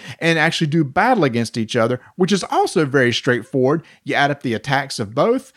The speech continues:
You're gonna deal damage uh, to both starting at the top unit going down into the stack.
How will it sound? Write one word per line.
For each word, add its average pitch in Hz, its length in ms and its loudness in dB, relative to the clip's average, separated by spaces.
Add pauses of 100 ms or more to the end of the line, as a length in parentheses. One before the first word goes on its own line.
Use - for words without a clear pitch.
(200)
You're 139 120 -2
gonna 147 200 2
deal 151 240 2
damage 170 760 0 (300)
uh, 139 140 2
to 151 180 -2
both 147 300 0
starting 156 360 -2
at 120 140 -8
the 123 160 -6
top 175 420 -4
unit 143 380 -2
going 143 300 0
down 139 340 0
into 139 180 -4
the 120 120 -4
stack. 180 500 -2